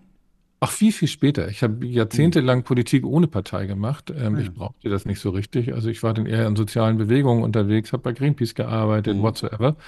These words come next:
Speaker 1: Eingetreten bin ich ja in, in die Linke erst zweitausendsieben.
Speaker 2: Das war also dann schon, als Sie, als Ihnen klar war, so, okay, gut, das ist hier eine Partei, die auch,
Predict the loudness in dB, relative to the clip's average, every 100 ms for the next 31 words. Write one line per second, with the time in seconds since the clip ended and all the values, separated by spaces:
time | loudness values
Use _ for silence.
0 | -18 -18 -20 _ 2 6 6 6 4 4
1 | 2 2 2 0 0 0 0 -2 -2 -2
2 | -4 -2 -2 -2 -6 -8 -6 -2 0 0
3 | -2 -2 -4 -4 -10 _ _ _ -20 -20
4 | -12 -8 0 2 2 2 2 0 -2 -4
5 | -4 -4 -4 -2 -4 -4 -4 -4 -4 -4
6 | -4 -6 -6 -6 -4 -4 -6 -6 -4 -4
7 | -4 -8 -4 -2 -2 0 -2 -2